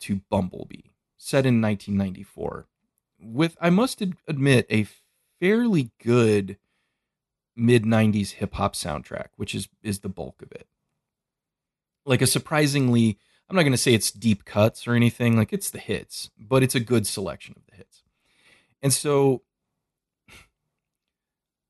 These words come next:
nineteen ninety-four, it's, uh, Anthony Ramos plays the main human character.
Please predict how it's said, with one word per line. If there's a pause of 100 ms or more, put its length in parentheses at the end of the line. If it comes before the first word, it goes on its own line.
(1700)
nineteen
ninety-four, (680)
it's,
uh,
Anthony
Ramos
plays
the
main
human
character.